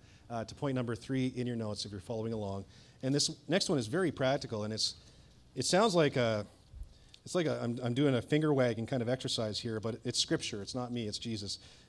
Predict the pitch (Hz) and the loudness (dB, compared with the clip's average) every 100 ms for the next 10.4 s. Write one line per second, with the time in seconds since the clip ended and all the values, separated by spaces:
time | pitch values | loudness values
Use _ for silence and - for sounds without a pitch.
0 | - 127 120 151 156 143 135 147 190 226 | -6 -2 2 4 4 2 2 4 6 6
1 | 160 208 190 214 208 143 110 - - - | 4 4 6 4 4 2 2 0 0 -2
2 | - - - - - - - 143 - 190 | -4 -4 -14 -20 -20 -10 -2 2 6 6
3 | 196 156 - - 175 202 214 190 165 151 | 6 0 -14 2 6 8 8 6 4 8
4 | 180 180 - 180 160 151 - - - - | 8 8 4 4 6 6 2 -2 -14 -20
5 | - - - 143 151 143 139 165 180 120 | -20 -20 -8 2 4 4 6 8 8 4
6 | 131 233 233 185 185 180 151 147 196 190 | 6 6 6 4 4 2 0 0 6 6
7 | 190 - - - 156 180 170 - 269 254 | 4 -16 -10 0 4 4 4 8 10 10
8 | 165 190 247 - - - - - - - | 8 6 4 -4 -16 -16 -18 -20 -20 -2
9 | 180 208 262 254 180 208 233 - - 214 | 2 4 4 2 6 8 8 2 0 0
10 | - 202 202 | 4 6 6